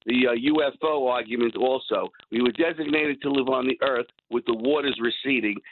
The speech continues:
and only the earth, okay? Um, now, so the thing is, we're killing these dolphins and these whales, and science doesn't even,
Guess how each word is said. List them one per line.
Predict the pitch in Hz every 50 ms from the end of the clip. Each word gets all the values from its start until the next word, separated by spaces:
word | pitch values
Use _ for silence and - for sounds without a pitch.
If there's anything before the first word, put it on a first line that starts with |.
| -
and | - 104 120 -
only | - 143 151 147 131 113
the | 101 101 98 85
earth, | 82 76 - - - 113 107
okay? | 95 - 101 104 107 98 _ _ _ _ _ _ _ _ _ _ _ -
Um, | 127 127 123 123 123 123 -
now, | - 135 139 135 127 123 120 - 123 -
so | 143
the | 135 135 127 -
thing | - 247 262
is, | 254 226 165 139 120 123
we're | 135 180 190 - -
killing | 220 214 214 208 208
these | 196 190 175 143
dolphins | - 170 175 185 196 - 214 180 170
and | 175 175 180
these | 170 160 -
whales, | - 220 226 208 175 175 180 170 - - - - -
and | - 156 147 - -
science | 196 190 254 254 240 202 170 -
doesn't | - 180 190 185 185
even, | 190 190 175